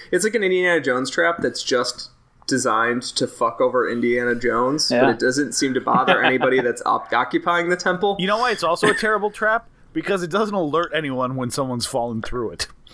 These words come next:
Speaker 1: Yeah, there's no, there's no, like, <laughs> there's no signal or anything.
Speaker 3: No.
Speaker 1: It's like there's, and if it's,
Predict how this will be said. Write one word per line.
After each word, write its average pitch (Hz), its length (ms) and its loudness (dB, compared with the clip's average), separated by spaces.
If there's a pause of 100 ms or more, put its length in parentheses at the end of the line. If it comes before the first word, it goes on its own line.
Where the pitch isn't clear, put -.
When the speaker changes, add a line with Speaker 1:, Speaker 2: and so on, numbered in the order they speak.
(420)
Speaker 1:
Yeah, 233 160 4
there's 190 180 0
no, - 180 4
there's 196 180 0
no, 247 120 6
like, 277 380 -2 (260)
<laughs> - 260 -8
there's 233 120 0
no 254 100 4
signal 214 460 0
or 143 180 4
anything. 127 280 2
Speaker 3:
No. 123 160 2
Speaker 1:
It's 127 120 -2
like 135 180 2
there's, 139 440 2
and 165 140 2
if 175 120 -4
it's, - 200 -2